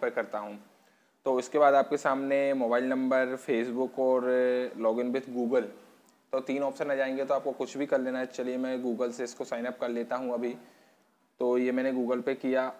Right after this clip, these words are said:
और ये मैंने कर दिया अपनी Gmail आईडी पर। तो आपको जो भी करना है आप वो कर सकते हैं normally। तो मैंने किया था Google पे। तो अभी ये थोड़ा सा time लेगा यहाँ पे, क्योंकि दो से पाँच मिनट का ये time लग जाता है इसमें।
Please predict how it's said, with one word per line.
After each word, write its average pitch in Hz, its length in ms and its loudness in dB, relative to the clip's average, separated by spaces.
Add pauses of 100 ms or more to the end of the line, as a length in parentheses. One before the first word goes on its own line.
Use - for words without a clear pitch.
और 117 160 0
ये 117 240 0
मैंने 120 280 -2
कर 117 220 -4
दिया 117 280 -2
अपनी 120 560 -6
Gmail 117 340 -2
आईडी 113 280 -2
पर। 110 260 -4 (380)
तो 139 40 -2
आपको 131 300 2
जो 131 160 2
भी 156 120 2
करना 143 280 2
है 147 200 -2
आप 127 240 2
वो 139 80 0
कर 120 200 2
सकते 131 300 -4
हैं 139 120 -2
normally। 123 540 0
तो 131 180 0
मैंने 120 280 -2
किया 120 240 -2
था 131 140 -6
Google 113 300 -4
पे। 120 220 -4 (580)
तो 120 320 0
अभी 131 240 2
ये 139 100 4 (120)
थोड़ा 127 240 2
सा 135 180 0
time 131 380 -2
लेगा 120 260 0
यहाँ 127 240 -2
पे, 123 260 -4
क्योंकि 120 340 -6
दो 117 200 -4
से 127 120 -10
पाँच 120 340 -6
मिनट 120 160 -4
का 127 100 -4
ये 123 160 0
time 123 280 -4
लग 117 160 -2
जाता 113 300 -2
है 117 180 -2
इसमें। 117 340 -8